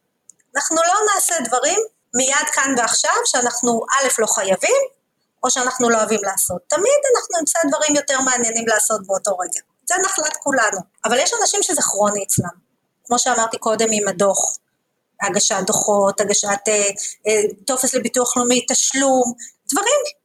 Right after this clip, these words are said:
יומיומיים שאני לא עושה. ולא כי אני לא רוצה, כי אני לא עושה. עכשיו אני אשאל את עצמי, "רגע, יש לי פה בעיה במשהו שאני לא עושה, אז מה הבעיה עכשיו?" אני גם קוראת וגם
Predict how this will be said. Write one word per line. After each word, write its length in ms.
יומיומיים 560
שאני 340
לא 140
עושה. 220
ולא 360
כי 140
אני 100
לא 140
רוצה, 280
כי 140
אני 160
לא 140
עושה. 200
עכשיו 220
אני 140
אשאל 200
את 60
עצמי, 240
"רגע, 220
יש 160
לי 80
פה 160
בעיה 320
במשהו 320
שאני 240
לא 60
עושה, 220
אז 140
מה 100
הבעיה 260
עכשיו?" 200
אני 340
גם 300
קוראת 380
וגם 300